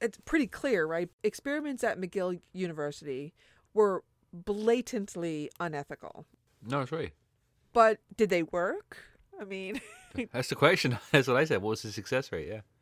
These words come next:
Speaker 1: <laughs> Nope, they did not work. <laughs>
Speaker 2: <laughs>
Speaker 1: Not one patient was cured. Not one patient became a Manchurian candidate.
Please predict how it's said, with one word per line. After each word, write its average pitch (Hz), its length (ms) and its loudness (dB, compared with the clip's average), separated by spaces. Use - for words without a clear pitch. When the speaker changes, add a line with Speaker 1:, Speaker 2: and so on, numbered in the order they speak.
Speaker 1:
<laughs> 285 280 0
Nope, 359 300 2
they 294 140 4
did 349 140 2
not 226 180 -2
work. - 380 -2
<laughs> 190 260 6
Speaker 2:
<laughs> - 240 2
Speaker 1:
Not 269 360 2
one 247 320 -2
patient 285 420 -2
was 208 180 -4
cured. 220 600 0
Not 220 340 -2
one 226 260 0
patient 240 380 -4
became 226 320 -4
a 214 80 0
Manchurian 226 720 -4
candidate. 214 720 0